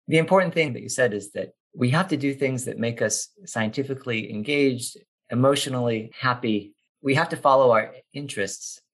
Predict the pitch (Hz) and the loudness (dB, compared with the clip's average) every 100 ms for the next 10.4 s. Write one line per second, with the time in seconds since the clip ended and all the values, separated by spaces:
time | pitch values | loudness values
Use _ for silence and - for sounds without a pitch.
0 | - 135 123 165 185 135 - - 104 - | -4 0 2 4 6 4 0 -4 -4 -6
1 | - 107 101 98 - 117 135 160 247 175 | -6 2 2 2 -10 -2 0 0 0 0
2 | 143 170 135 127 143 117 104 113 110 107 | 2 2 2 0 -2 -4 -6 -4 2 2
3 | - 98 98 98 - - - 127 143 143 | 0 -12 -10 -10 -10 -12 -12 -4 0 0
4 | 131 - - _ _ - 147 135 113 - | 0 -4 -8 _ _ -2 0 2 0 -6
5 | 120 - 143 113 101 107 107 - 101 123 | -6 2 4 4 2 -4 -6 -10 -8 -6
6 | 98 92 - _ _ _ _ - 120 127 | -4 -4 -6 _ _ _ _ -8 2 4
7 | 117 - - - - 156 151 147 143 143 | 2 -2 -14 -14 -4 2 2 4 4 4
8 | 139 - 139 127 120 113 - - - 104 | 0 2 2 2 -2 -4 -8 -8 -4 -2
9 | 101 104 110 - 135 101 - - - 101 | -2 -6 -10 -2 0 0 -4 -14 -10 -6
10 | 110 131 127 | 0 0 0